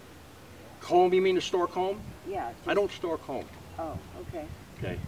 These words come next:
Speaker 1: And I'm glad you brought that up. People, they say put mothball crystals on 'em,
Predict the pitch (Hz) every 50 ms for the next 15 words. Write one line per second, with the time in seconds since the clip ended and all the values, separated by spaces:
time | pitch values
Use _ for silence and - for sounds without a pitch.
0 | - - - - - - - 143 139 131 139 139 151 143 139 143 139 127 - 135
1 | 127 113 - - 131 127 131 120 - - - 165 180 180 - 170 160 143 - -
2 | - - - - - - - - - - 131 - - - 143 135 120 117 - -
3 | - 175 175 - - - - - 120 - - - - 120 135 139 143 139 - 143
4 | 147 147 143 - 165 151 - - 175 165 143 151 147 156 190 196